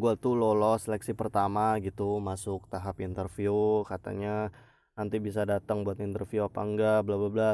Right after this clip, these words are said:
segala macem." Gua jawab, "Bisa." Dan ya akhirnya gua datang lah gua ke interview itu. Sampai di sana itu ya gua duduk, kenalan, ngobrol-ngobrol sama anak-anak,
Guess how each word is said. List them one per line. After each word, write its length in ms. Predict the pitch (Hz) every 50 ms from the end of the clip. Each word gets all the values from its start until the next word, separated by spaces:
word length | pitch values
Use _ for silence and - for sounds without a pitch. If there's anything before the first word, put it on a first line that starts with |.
| 104
segala 160 | 107 104 101 98
macem." 560 | 101 104 107 101 - 113 110 110 110 107 107
Gua 160 | - 107 104
jawab, 200 | 104 104 101 - 104
"Bisa." 400 | 101 101 - - 120 117 113 104
Dan 240 | 107 107 107 107 98 - _ _ _ _ _ _ _ _ _ -
ya 160 | 135 147 147
akhirnya 240 | 139 139 139 147 151 143
gua 160 | 127 139 143 127 - - 123
datang 400 | 120 117 113 110 - 151 151 139
lah 160 | 110 101 92
gua 240 | 101 107 113 113 -
ke 480 | 110 104 101 101 101 101 101 101 104
interview 400 | 104 101 98 104 98 - 101 98
itu. 480 | 101 95 - - 110 110 113 113 117 113 - - - - - - _ _ _ _ _ _ _ - - - _ _ _ _ _ _ _ _ _ _ -
Sampai 260 | 110 107 107 113 110
di 80 | 107 110
sana 320 | 98 - 113 110 113 113
itu 160 | 110 - 135
ya 320 | 135 131 120 107 104 101 98
gua 160 | 101 113 117
duduk, 560 | 110 101 101 101 101 110 113 113 110 - 104
kenalan, 480 | 95 98 98 101 104 107 110 110 113 113
ngobrol-ngobrol 640 | 107 104 104 101 101 101 101 101 98 107 110 113
sama 320 | 110 110 104 104 104 101 101
anak-anak, 480 | 98 98 - 101 101 101 104 98 98